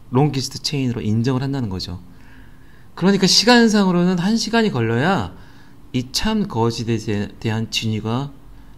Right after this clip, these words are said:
형성이 된다는 겁니다. 이제 뭐 초록 부분의 마지막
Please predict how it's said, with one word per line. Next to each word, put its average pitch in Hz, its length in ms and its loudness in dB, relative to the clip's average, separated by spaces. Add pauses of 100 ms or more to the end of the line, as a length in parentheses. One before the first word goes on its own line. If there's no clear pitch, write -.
형성이 196 380 0
된다는 107 340 0
겁니다. 90 380 -6 (1000)
이제 156 320 4
뭐 120 220 2
초록 202 460 0
부분의 139 400 -2
마지막 120 540 -2